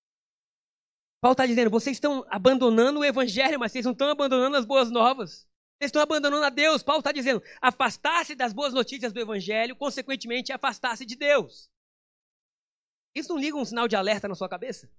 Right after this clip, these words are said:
E na minha liga. Na minha, isso mostra que não é o lugar que a gente cultua mais,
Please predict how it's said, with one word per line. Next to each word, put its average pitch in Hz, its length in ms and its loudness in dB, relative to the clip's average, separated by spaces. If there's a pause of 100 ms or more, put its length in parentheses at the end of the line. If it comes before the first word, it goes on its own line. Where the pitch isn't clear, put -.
(880)
E 220 40 -2
na 240 100 -2
minha 262 160 -2
liga. 277 360 -6 (800)
Na 226 80 -2
minha, 294 260 -2
isso 269 240 -4
mostra 247 440 -4
que 233 360 -12 (200)
não 233 140 0
é 285 80 2
o 311 80 0
lugar 262 320 0
que 294 60 -8
a 277 60 -6
gente 226 180 -8
cultua 220 360 -2
mais, 196 560 -4